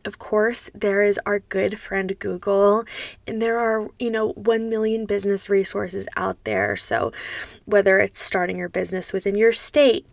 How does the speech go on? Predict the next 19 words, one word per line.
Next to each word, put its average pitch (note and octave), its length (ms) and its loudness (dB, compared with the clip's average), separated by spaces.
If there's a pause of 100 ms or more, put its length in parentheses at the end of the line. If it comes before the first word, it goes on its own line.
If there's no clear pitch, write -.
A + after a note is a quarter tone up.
(120)
or G#3 180 6
starting F#3+ 400 2
your A3+ 160 4
own B3 180 2
website, G#3+ 560 0
there G#3 200 6
are G#3+ 180 4
resources A3 840 -2
out A3 340 0
there. C4+ 500 2
And G#3 200 0
I G#3 80 2
truly G3+ 340 2
believe, G3 400 -2
like, F#2+ 220 0
if F#2+ 120 -4
you - 200 -2
are F#3+ 160 0
resourceful, G#3+ 1000 0